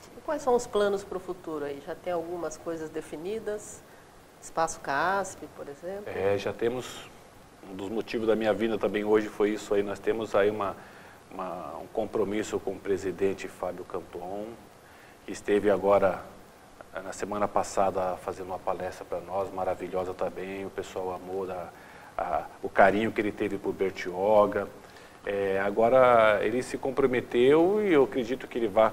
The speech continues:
Speaker 2: cumprir um espaço casp, porque to-, toda a subseção é a meta aí da, da casp, segundo informou o presidente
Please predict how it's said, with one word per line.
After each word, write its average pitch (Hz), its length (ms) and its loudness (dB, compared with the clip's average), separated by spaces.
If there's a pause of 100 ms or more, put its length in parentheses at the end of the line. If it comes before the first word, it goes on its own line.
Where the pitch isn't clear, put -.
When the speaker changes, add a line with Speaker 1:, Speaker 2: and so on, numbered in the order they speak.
(140)
Speaker 2:
cumprir 123 460 0
um 185 180 0
espaço 139 480 4
casp, 113 680 4
porque 123 400 -2 (360)
to-, 104 160 -4
toda 160 220 2
a - 20 0
subseção 139 640 0
é 135 60 6
a 120 60 6
meta 117 360 2
aí 110 100 6
da, 101 160 4
da 101 140 4
casp, 107 560 6
segundo 104 320 -8
informou 98 320 0
o 95 40 0
presidente 92 600 -8